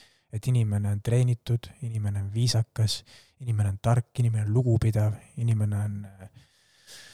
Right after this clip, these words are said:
mõistlik, taktitundeline, nii edasi ja nii edasi, et ta,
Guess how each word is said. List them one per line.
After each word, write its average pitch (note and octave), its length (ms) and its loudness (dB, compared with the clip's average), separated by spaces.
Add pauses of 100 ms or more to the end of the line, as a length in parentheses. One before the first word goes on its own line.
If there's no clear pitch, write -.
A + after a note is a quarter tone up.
(580)
mõistlik, B2+ 460 0
taktitundeline, A#2+ 640 -4
nii C#3+ 60 -4
edasi A#2+ 180 -4
ja A#2 60 -6
nii C3+ 80 -6
edasi, G#2 200 -6
et - 140 -14
ta, G#2+ 160 -8